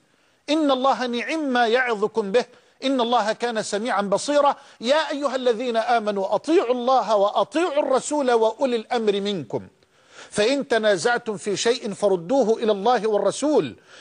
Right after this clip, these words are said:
إن كنتم تؤمنون بالله واليوم الآخر، ذلك خير وأحسن تأويلا." وقال جل وتعالى: "يا أيها الذين آمنوا لا تخونوا الله والرسول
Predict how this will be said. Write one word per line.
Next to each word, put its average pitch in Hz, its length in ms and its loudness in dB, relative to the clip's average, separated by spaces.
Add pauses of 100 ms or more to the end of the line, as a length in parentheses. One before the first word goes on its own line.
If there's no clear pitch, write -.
(140)
إن 214 180 0
كنتم 277 560 -2
تؤمنون 220 680 0
بالله 208 560 0
واليوم 196 460 0
الآخر، 233 640 0 (360)
ذلك 233 520 2
خير 269 300 -2
وأحسن 208 640 -2
تأويلا." 180 520 -2 (1200)
وقال 202 420 0
جل 226 260 -2
وتعالى: 208 640 2 (1800)
"يا 247 200 4
أيها 277 220 0
الذين 254 420 -4
آمنوا 254 460 0
لا 240 140 2
تخونوا 262 480 0
الله 240 340 0
والرسول 214 580 -2